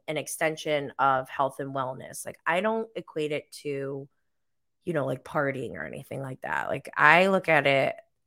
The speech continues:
the same as, like, drinking tea. Like, I actually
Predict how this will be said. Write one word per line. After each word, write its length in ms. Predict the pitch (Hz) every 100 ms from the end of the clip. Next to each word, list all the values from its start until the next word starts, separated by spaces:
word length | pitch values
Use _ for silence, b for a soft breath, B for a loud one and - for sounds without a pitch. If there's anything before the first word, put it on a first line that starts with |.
| -
the 120 | 160
same 460 | 147 143 139 135 135
as, 340 | - 135 135
like, 160 | 131 135
drinking 600 | 135 135 139 135 127 135
tea. 480 | - 156 143 143 -
Like, 140 | 170 -
I 180 | 196 262
actually 560 | 254 220 202 180 170